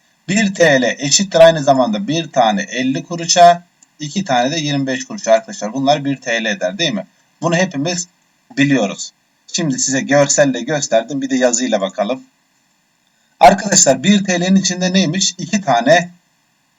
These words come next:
elli kuruş vardır. Tamam mı? Bir T L'nin içinde dört tane yirmi beş kuruş vardır. Bunu biraz önce yaptık.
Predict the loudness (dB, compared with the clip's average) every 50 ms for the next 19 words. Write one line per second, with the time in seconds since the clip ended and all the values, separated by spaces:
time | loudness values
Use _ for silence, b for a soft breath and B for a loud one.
0 | _ -8 -4 -4 -2 -4 -4 -4 -6 -4 -4 -2 -2 0 0 0 0 -2 -4 -16
1 | -18 -18 _ _ _ _ _ _ _ _ _ -6 -2 2 4 4 4 4 2 -6
2 | -8 _ _ _ _ _ _ _ _ _ -2 0 2 2 0 0 -2 -2 0 0
3 | 0 -2 -4 -4 -6 -8 -8 -8 -4 -2 -2 -2 -2 -2 -2 -2 0 0 0 -2
4 | -4 -6 -6 -6 -8 -8 -8 -10 -12 -14 -12 -8 -4 -4 -4 -4 -6 -10 -12 -12
5 | -10 -10 -8 -6 -4 -6 -6 -6 -10 -8 -4 -4 -4 -4 _ -12 -14 -14